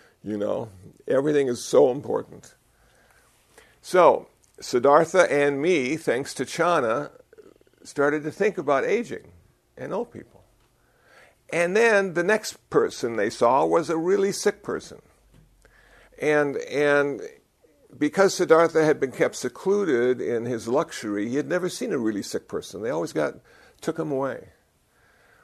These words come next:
And so Siddhartha said, "Well, what's that?" And Channa said, "Well, that's a sick person. And everybody that lives long enough will get sick."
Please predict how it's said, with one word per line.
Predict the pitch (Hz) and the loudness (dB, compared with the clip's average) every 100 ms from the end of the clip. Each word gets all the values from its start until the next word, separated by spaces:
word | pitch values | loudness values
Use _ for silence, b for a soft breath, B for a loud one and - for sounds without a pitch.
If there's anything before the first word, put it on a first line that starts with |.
| b b _ _ - | b b _ _ -4
And | 143 | -4
so | 131 135 | 2 0
Siddhartha | - 135 127 139 156 | 0 2 4 4 -2
said, | - 147 | 0 2
"Well, | 147 156 | 4 4
what's | 185 185 - | 2 -2 -4
that?" | 190 185 - - _ | -2 -2 -8 -14 _
And | 135 123 120 117 120 | -2 0 0 -4 -6
Channa | 110 113 123 | -4 -4 -4
said, | - 127 | -4 0
"Well, | 139 127 | 2 2
that's | 107 - - | 2 0 -4
a | |
sick | 131 196 - | -6 -8 -8
person. | - 95 - 67 60 _ | -8 -8 -8 -18 -18 _
And | - 98 | -8 -2
everybody | 123 143 143 131 | 0 2 2 2
that | 127 104 | 2 0
lives | 113 120 110 110 | 2 2 2 0
long | 127 190 151 | -2 -2 -2
enough | 110 - | -6 -4
will | 110 117 | -4 -2
get | 113 123 | -4 -8
sick." | - 202 - | -6 -8 -8